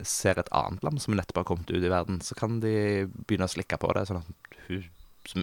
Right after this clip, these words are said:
er mor og ikke har lyst på det. Eh, og i, hvis vi er skikkelig uheldige da, sånn, så er, tar jo hun som da på en måte stjeler lammet,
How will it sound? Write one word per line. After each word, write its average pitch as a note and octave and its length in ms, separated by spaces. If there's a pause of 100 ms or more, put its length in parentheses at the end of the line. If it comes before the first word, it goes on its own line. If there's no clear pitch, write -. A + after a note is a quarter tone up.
(120)
er G2 180
mor G#2 300
og A#2 100
ikke F#2+ 180
har F#2+ 80
lyst F#2+ 240
på G2 120
det. G2+ 180 (1080)
Eh, F#2 500 (480)
og G#2 420
i, G2+ 960
hvis F#2+ 160
vi G2+ 60
er G2 40 (120)
skikkelig F2 240
uheldige F#2 320
da, F#2 200
sånn, F2+ 160
så F#2 200 (120)
er, E2+ 40 (100)
tar F#2+ 220
jo E2+ 60
hun E2 120
som E2 240
da D#2+ 220 (1500)
på - 20
en G2+ 60
måte F2 160
stjeler F2 360
lammet, F2+ 380